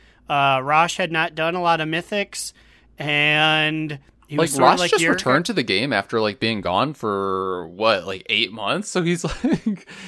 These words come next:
Speaker 2: he, like,
Speaker 1: Yeah.
Speaker 2: acc-, he, like, was trying to do Torghast to try to get Soul Ass for his legendary, and he accidentally <laughs> did Twisting Corridors instead, and he's like, "When do I get my Soul Ass after, after this?" And he's like, and we're like, "At the end," and he's like, "But I'm on floor thirteen," and we're like,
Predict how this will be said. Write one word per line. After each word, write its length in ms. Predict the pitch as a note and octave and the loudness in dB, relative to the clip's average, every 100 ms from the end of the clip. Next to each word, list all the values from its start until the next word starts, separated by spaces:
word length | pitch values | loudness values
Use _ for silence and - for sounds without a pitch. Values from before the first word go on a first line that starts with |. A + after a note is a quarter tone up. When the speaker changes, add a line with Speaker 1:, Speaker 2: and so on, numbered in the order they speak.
| - | 0
Speaker 2:
he, 60 | B3+ | 4
like, 80 | G#4 | 8
Speaker 1:
Yeah. 380 | A3 B3+ C#3 C3 | 8 8 6 2
Speaker 2:
acc-, 80 | |
he, 140 | F3 F#3 | 0 0
like, 160 | G3+ | 0
was 80 | G#3+ | -2
trying 220 | - D3 | 0 0
to 40 | D3 | 2
do 80 | E3 | -6
Torghast 540 | - G#2+ A#2+ C3+ C3+ | -4 -2 0 -2 -4
to 80 | C3 | -4
try 120 | C3 | -2
to 60 | B2 | -2
get 160 | B2+ | -4
Soul 240 | - A2 A2 | -8 -4 -2
Ass 240 | A2 - | -4 -6
for 220 | - A#2 | -8 -6
his 160 | G#2 G2+ | -6 -6
legendary, 760 | G2+ A2 B2 C#3 D#3 E3 - | -6 -6 -6 -2 -2 -2 -4
and 140 | - C#3+ | -8 -10
he 100 | C#3 | -6
accidentally 720 | B2 D3 - - F#3+ G3 G3 | -2 -2 0 4 6 8 6
<laughs> 0 | |
did 540 | F#3+ E3+ F#3+ F3+ D#3+ D#3 - - - | 4 2 6 6 6 0 -12 -20 -6
Twisting 420 | G3+ G3+ A3+ F#3 | 0 0 0 -6
Corridors 680 | - F3 G#3+ F#3 C3 A#2+ A#2 | -2 0 2 2 2 0 -4
instead, 400 | A#2+ D3+ E3+ F3 | -6 -2 0 -2
and 100 | C3 | -6
he's 180 | B2+ | -6
like, 220 | D3 C3+ C3+ | -2 -2 -2
"When 160 | E3+ | -6
do 100 | G#3 | -4
I 60 | A#3+ | -4
get 160 | C#4 | -4
my 160 | G#3 F#3+ | -4 -4
Soul 320 | F3 G3+ C4+ | -2 -2 2
Ass 380 | E3 C#3+ D3 - | 4 4 2 2
after, 580 | D#3 D3+ E3 D#3+ D#3 - | 0 0 -4 -2 -4 -2
after 300 | F3 - G3 | -2 -2 -4
this?" 280 | E4+ E4 - | -2 -2 -2
And 60 | |
he's 140 | E3+ E3+ | -2 0
like, 140 | D#3 | -2
and 320 | C#3 _ _ E3 | -2 _ _ 4
we're 60 | |
like, 180 | F3+ F#3 | 4 6
"At 140 | F#3 F#3 | 2 0
the 160 | E3 | -2
end," 420 | F3 E4+ C3 A2+ | 0 0 -2 -4
and 140 | C3 C3 | -8 -8
he's 160 | D#3+ - | -8 -4
like, 240 | D3+ B2+ | -4 -2
"But 120 | F3+ | 0
I'm 120 | F3+ | 2
on 200 | G3+ C4+ | 2 0
floor 260 | A#3+ G#3 F#3 | 0 2 2
thirteen," 680 | E3+ F#3 - A3 B3 E3+ A#2 | 4 2 0 -6 -4 -2 -4
and 160 | C3 | -4
we're 80 | D#3 | 0
like, 320 | E3+ C#3+ A#2+ | 0 0 -4